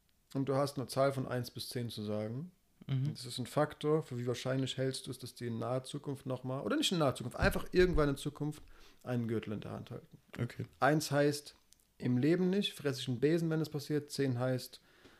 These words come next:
Speaker 1: ich bin mir eigentlich sicher, ich schwör drauf.
Speaker 2: Okay, und Erklärung nur, wenn du sie möchtest, ja? Du kriegst dann rein
Speaker 1: Wenn
Speaker 2: und
Speaker 1: du sie
Speaker 2: sagst,
Speaker 1: möchtest.
Speaker 2: warum.
Speaker 1: Nee, wenn du sie möchtest.
Speaker 2: Ach so, okay.
Speaker 1: Wir beginnen. Sean O'Malley.
Speaker 2: Vier.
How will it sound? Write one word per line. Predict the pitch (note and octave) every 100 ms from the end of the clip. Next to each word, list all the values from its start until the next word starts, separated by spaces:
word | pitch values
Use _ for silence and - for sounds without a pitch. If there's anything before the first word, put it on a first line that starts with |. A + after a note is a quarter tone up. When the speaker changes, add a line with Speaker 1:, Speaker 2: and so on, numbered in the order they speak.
| _ _ _
Speaker 1:
ich | -
bin | A2+
mir | F#2+
eigentlich | G#2 G#2
sicher, | - -
ich | -
schwör | - -
drauf. | -
Speaker 2:
Okay, | A#2+ A#2 A#2
und | C3+ C3+
Erklärung | D3+ D#3+ F3+ E3+ E3
nur, | E3
wenn | D3+ D3
du | C#3 C3+
sie | C3+ C3
möchtest, | B2+ - C3+ -
ja? | B2+ C3+ - -
Du |
kriegst | B2+ C3+ B2+ -
dann | A#2
rein |
Speaker 1:
Wenn | -
Speaker 2:
und | -
Speaker 1:
du | C4
sie | -
Speaker 2:
sagst, | B2
Speaker 1:
möchtest. | G#2+ -
Speaker 2:
warum. | A#2+ B2
Speaker 1:
Nee, | B2+
wenn | A3+
du | G#3+
sie | B2+
möchtest. | A2 G#2 - - -
Speaker 2:
Ach | B2
so, | -
okay. | A#2 - B2+ - - - - - - _ _ _ _ _
Speaker 1:
Wir | D#3+
beginnen. | E3+ E3 D3+ A2+ G2+ - - - - - _ _ -
Sean | - - F#3
O'Malley. | D#3+ C#3+ B2+ A2 A2+ C3 - _ - - - - - - - - _ - _ _ _ - _ _ _ _ _ _ _ - - - - - - - - - - -
Speaker 2:
Vier. | - C#3 C3